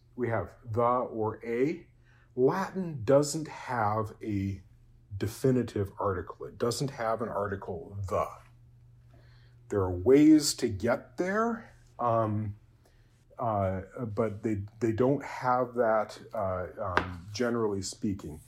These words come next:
So a noun by itself could either be a something, indefinite, or it could be the something definite. So it could be a family or the family,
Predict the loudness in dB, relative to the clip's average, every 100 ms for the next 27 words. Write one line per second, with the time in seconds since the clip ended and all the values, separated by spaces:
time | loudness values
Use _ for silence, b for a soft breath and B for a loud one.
0 | b b b -8 4 6 6 0 -2 2
1 | 4 6 6 8 6 6 4 4 4 2
2 | 0 4 6 8 8 6 4 4 0 -6
3 | -18 -20 -20 _ -14 2 4 4 2 -6
4 | -12 -6 -2 -2 -2 -4 -2 -2 0 -2
5 | -2 -2 -2 -6 b b b b 2 2
6 | 2 2 2 2 0 0 4 4 6 0
7 | -2 -4 -6 -10 -12 -12 -18 _ _ -8
8 | -6 -6 -12 -14 -8 -6 -4 -4 -4 -2
9 | -2 -2 -4 -4 -4 -4 -6 -4 -2 -2
10 | -2 -2 -2 -6 -8 -10 -14 -20